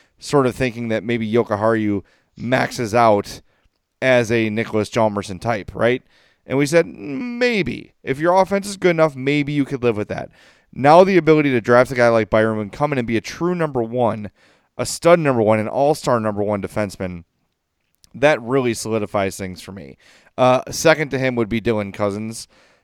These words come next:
because he is a, f-, a power forward type, but also not, like, the big plotting. He's sort of like the new wave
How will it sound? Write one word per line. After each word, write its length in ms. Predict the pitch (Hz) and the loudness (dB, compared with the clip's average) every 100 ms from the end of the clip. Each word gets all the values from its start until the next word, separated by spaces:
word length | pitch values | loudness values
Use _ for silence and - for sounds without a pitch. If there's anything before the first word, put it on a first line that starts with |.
| _ | _
because 300 | 123 127 101 | -2 0 0
he 160 | 117 | -2
is 160 | 127 117 | -2 -2
a, 80 | 123 | -4
f-, 300 | 123 - - | -6 -8 -8
a 80 | 131 | -6
power 280 | 123 127 123 | 2 2 2
forward 360 | 135 127 123 | 0 -2 -4
type, 260 | 123 127 120 | -2 -4 -2
but 120 | 113 | 0
also 340 | 117 120 131 113 | 0 0 -4 -4
not, 300 | 107 110 - | -2 -2 -2
like, 320 | 107 92 - _ _ _ _ | -6 -6 -14 _ _ _ _
the 100 | 117 | -4
big 280 | 104 117 95 | -2 -4 -6
plotting. 640 | - 113 113 113 110 107 | -6 0 0 0 -4 -8
He's 220 | 110 151 | -6 -6
sort 180 | - 165 | 0 0
of 60 | 139 | 4
like 180 | 131 120 | 2 0
the 80 | |
new 260 | 110 120 123 | -4 -2 -2
wave 640 | 104 107 104 98 101 80 | 0 -2 0 -4 -6 -14